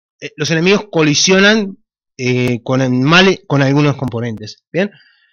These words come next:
Pero como yo le digo, eh, ahí empiezo, yo empiezo, ahí yo me tranqué, ah, en esa parte me tranco, me tranco, porque empiezan a aparecer demasiados enemigos, demasiado ca-, hay demasiada cantidad de enemigos,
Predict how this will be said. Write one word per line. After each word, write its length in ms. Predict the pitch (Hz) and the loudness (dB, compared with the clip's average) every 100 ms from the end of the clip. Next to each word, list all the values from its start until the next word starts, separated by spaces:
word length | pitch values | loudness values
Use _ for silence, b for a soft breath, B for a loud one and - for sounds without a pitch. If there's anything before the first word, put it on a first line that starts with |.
| b _ _ | b _ _
Pero 180 | 170 247 | 0 2
como 180 | 240 | 2
yo 100 | 208 | 2
le 80 | 233 | 2
digo, 240 | 240 277 220 | 4 4 2
eh, 180 | 196 - | -2 -2
ahí 160 | 170 | 0
empiezo, 280 | 226 220 196 | 0 0 -2
yo 100 | 175 | -2
empiezo, 480 | 202 190 196 175 - _ _ _ _ _ _ _ _ _ _ _ _ _ _ _ _ _ _ _ | -4 -2 -4 -6 -10 _ _ _ _ _ _ _ _ _ _ _ _ _ _ _ _ _ _ _
ahí 200 | 156 233 | 0 0
yo 100 | 277 | 2
me 80 | 254 | 2
tranqué, 460 | 208 196 277 277 - 160 | 0 0 -2 -4 -16 -14
ah, 160 | 151 _ | -14 _
en 160 | - 170 | -4 0
esa 180 | 226 240 | 0 0
parte 340 | 262 269 226 175 | 0 0 -2 0
me 140 | 190 | 0
tranco, 640 | 220 214 190 254 - _ _ _ _ | 2 2 2 -2 -4 _ _ _ _
me 100 | 165 | -4
tranco, 560 | 175 196 208 240 - _ _ _ _ | -2 0 0 -4 -6 _ _ _ _
porque 280 | 156 151 170 | -4 -2 0
empiezan 360 | 165 175 214 208 | 0 0 2 2
a 20 | |
aparecer 340 | 180 160 160 | 2 0 0
demasiados 460 | 139 120 147 269 254 | 0 0 2 2 2
enemigos, 380 | 226 214 226 175 | 2 2 2 2
demasiado 420 | 147 135 220 247 | 0 2 2 4
ca-, 140 | 185 | 2
hay 80 | 160 | 2
demasiada 360 | 170 180 175 180 | 2 2 0 0
cantidad 220 | 170 180 | 2 2
de 100 | 180 | 2
enemigos, 380 | 190 214 233 | 2 2 2